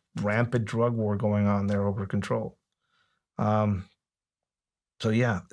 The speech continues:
people moving up here, and I could see, uh, again, I talked to people that are going through the process themselves le-, legally. That's another thing. I went through the process legally,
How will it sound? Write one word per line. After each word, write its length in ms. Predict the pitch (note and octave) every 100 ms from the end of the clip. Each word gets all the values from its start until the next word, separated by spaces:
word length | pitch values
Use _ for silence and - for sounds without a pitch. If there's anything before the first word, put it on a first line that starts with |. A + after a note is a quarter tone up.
| - _ _ - -
people 320 | B2 A#2+ A#2
moving 380 | A2+ A#2 A2+ G#2+
up 120 | G2+
here, 200 | G#2+ G#2
and 160 | G#2
I 80 | A2
could 180 | A2 G2
see, 140 | - -
uh, 320 | A#2 - A#2 A2
again, 240 | A2 G#2
I 60 | G2
talked 340 | - - -
to 140 | A#2 A2
people 320 | - - A2+
that 160 | G#2+
are 180 | G#2+ - _ _ _ - _ _
going 280 | - G#2+ G#2
through 140 | G2+ G#2+
the 60 |
process 420 | G#2 G#2+ G#2 -
themselves 440 | G#2 G2+ - G#2+ G#2+
le-, 200 | G2+ G2
legally. 560 | A2 A#2 G#2+ G#2+ A2+ - _ - - _ _ _ -
That's 140 | C#3+
another 260 | B2 B2+ A2+
thing. 200 | G#2 G2+
I 120 | G2+
went 200 | A#2 A#2
through 120 | A2+
the 60 | G#2
process 540 | - A2+ G#2 - F2
legally, 400 | F#2 A2 F#2+ D2+